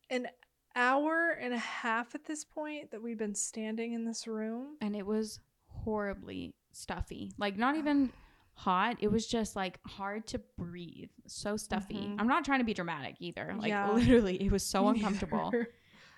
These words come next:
Speaker 2: Um, so the presentation finally ends.
Speaker 1: No, it doesn't. <laughs> It didn't end.
Speaker 2: It never ended?
Speaker 1: <laughs>
Speaker 2: It's still going on right
Speaker 1: No,
Speaker 2: now?
Speaker 1: it's still going on right now.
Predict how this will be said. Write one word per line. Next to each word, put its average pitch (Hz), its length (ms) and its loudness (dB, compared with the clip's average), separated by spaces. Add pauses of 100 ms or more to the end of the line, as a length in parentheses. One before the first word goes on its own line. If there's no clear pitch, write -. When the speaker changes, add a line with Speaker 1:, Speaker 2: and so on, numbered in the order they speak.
(100)
Speaker 2:
Um, 208 320 6
so 220 180 -2
the 208 100 0
presentation 254 520 4
finally 208 300 6
ends. 180 500 2
Speaker 1:
No, 240 260 6
it 196 100 2
doesn't. - 840 2
<laughs> - 40 -20 (500)
It 302 160 -6
didn't 262 340 4 (160)
end. - 280 0 (640)
Speaker 2:
It 196 80 -2
never 180 200 2
ended? 190 400 4
Speaker 1:
<laughs> 302 100 0
Speaker 2:
It's 220 140 0
still 208 140 6
going 202 240 10
on 202 100 12
right 196 160 8
Speaker 1:
No, 180 60 4
Speaker 2:
now? 190 120 8
Speaker 1:
it's 208 60 6
still 294 120 8
going 262 180 8
on 254 160 2
right 247 260 -2
now. 233 380 -4